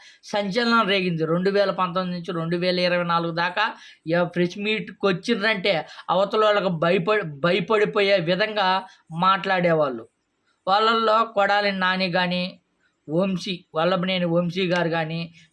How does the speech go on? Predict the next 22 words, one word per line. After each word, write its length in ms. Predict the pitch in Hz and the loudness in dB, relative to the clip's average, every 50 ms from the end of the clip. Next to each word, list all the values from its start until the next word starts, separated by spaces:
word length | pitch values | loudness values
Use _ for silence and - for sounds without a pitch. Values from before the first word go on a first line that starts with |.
| _ - | _ -2
పేరి 320 | 202 202 208 202 196 202 190 | 0 2 2 2 2 2 2
నాని 340 | 180 185 180 185 185 190 | 2 2 0 0 0 0
గారు 220 | 175 185 185 180 170 | 0 0 0 0 0
గానీ, 260 | 170 175 175 175 180 | 0 -2 -2 -2 -2
ఇలా 140 | 180 180 180 | -2 -2 -2
చా-, 640 | 170 - 190 180 185 175 175 170 175 170 170 170 - _ _ _ _ _ _ _ _ - | -4 -4 -4 -2 -2 -2 0 0 0 0 -2 -4 -6 _ _ _ _ _ _ _ _ -4
ఆ 240 | 180 185 190 185 180 180 185 | -2 0 0 0 -2 -2 0
తర్వాత 420 | 185 185 190 190 180 185 175 - - - _ _ _ _ - - - 185 | 2 4 4 2 2 0 -2 -2 -4 -8 _ _ _ _ -18 -8 -4 -2
అనిల్, 320 | 190 190 208 208 185 180 - - - - - _ _ _ _ _ _ _ _ _ _ _ _ _ _ _ _ _ _ _ _ - | 0 0 2 0 0 -2 -4 -8 -20 -20 -20 _ _ _ _ _ _ _ _ _ _ _ _ _ _ _ _ _ _ _ _ -6
అనిల్ 300 | 160 170 190 202 202 196 | -4 -2 0 0 2 2
యాదవ్ 380 | 196 190 185 185 185 196 190 175 | 2 2 2 2 2 2 2 2
గానీ, 180 | 180 180 175 185 | 0 0 0 -2
ఇలా 120 | 180 180 | -2 -2
చాలామంది 600 | 175 - - 175 175 185 208 208 208 208 208 208 | -2 -4 -2 -2 0 0 0 0 0 -2 -2 -2
అంటే 200 | 214 202 208 202 - 202 | -2 -2 -2 -2 -2 0
చాలామంది 600 | 180 180 180 180 180 180 180 180 180 175 175 175 | 0 0 0 0 0 -2 -2 -2 0 0 0 0
ఉన్నారు 360 | 165 165 165 170 165 160 160 | -2 -2 -2 -2 0 0 0
వైసీపీ 420 | 165 170 165 165 - - - 175 | 0 -2 -2 -6 -10 -8 -8 -6
నాయ-, 240 | 165 165 156 156 151 - - - - _ - 160 | -4 -4 -4 -6 -6 -12 -18 -20 -18 _ -2 -2
వైసీపీ 340 | 170 175 156 190 165 175 175 | 0 0 0 -2 -2 -4 -4
పార్టీలో. 460 | 165 185 170 160 156 165 170 185 202 | -2 -2 -2 -2 -2 -2 0 0 0
గత 280 | 180 156 160 165 165 | 0 -2 -2 -2 -2